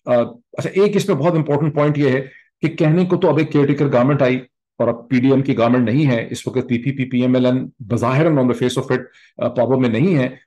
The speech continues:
और जो हमारे सामने एक केयरटेकर setup आया, उसके प्राइम minister, उसके जो prime मिनिस्टर और मिनिस्टर्स हैं, उसमें तीन किस्म की हमें categories और चीजें या, अ,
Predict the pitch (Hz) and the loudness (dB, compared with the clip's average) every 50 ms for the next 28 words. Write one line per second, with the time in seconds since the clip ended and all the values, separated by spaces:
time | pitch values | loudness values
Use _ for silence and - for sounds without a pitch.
0 | _ - 123 117 107 123 120 127 120 117 120 120 117 - 139 135 131 127 127 117 | _ -6 -6 -4 -4 -2 -2 0 0 2 2 0 0 0 -2 0 0 0 0 -2
1 | 117 117 127 117 110 - 120 120 120 120 - 120 113 123 - - 107 113 127 131 | -4 -4 -2 -4 -2 -2 -2 -4 -4 -2 -2 -2 -2 -2 -4 -2 -2 0 2 2
2 | 127 120 - - - 120 - 120 113 117 123 120 123 120 - 147 151 139 143 - | 2 0 0 -2 -4 -4 -2 -2 -2 0 0 -2 -2 -4 -2 -2 -2 -2 -2 -6
3 | - - 135 123 - 139 123 135 131 135 131 143 156 156 147 - - 147 143 143 | -8 -8 -8 -6 -4 -2 -2 -2 0 0 0 2 2 0 0 -2 -2 -4 -2 -2
4 | 117 113 120 120 - - 175 143 147 156 156 151 156 175 165 185 196 202 196 - | -2 -2 -4 -6 -4 -4 -4 -2 -2 -2 -4 -4 -4 -4 -2 -2 0 0 0 0
5 | 170 - - 160 147 - 143 135 139 - - - - _ - - 139 139 135 - | 0 -2 -2 -4 -2 -2 -4 -4 -4 -8 -18 -20 -14 _ -4 -2 -2 -2 0 -2
6 | 147 139 - 143 135 147 147 127 131 135 123 123 120 - - 123 120 139 135 131 | -2 -2 -2 0 0 2 2 2 2 2 0 0 -2 -4 -6 -4 -2 0 0 0
7 | 131 120 120 120 120 120 120 - - - - 120 117 117 113 | -2 0 0 0 2 0 0 -4 -8 -6 -4 -2 -2 -2 -4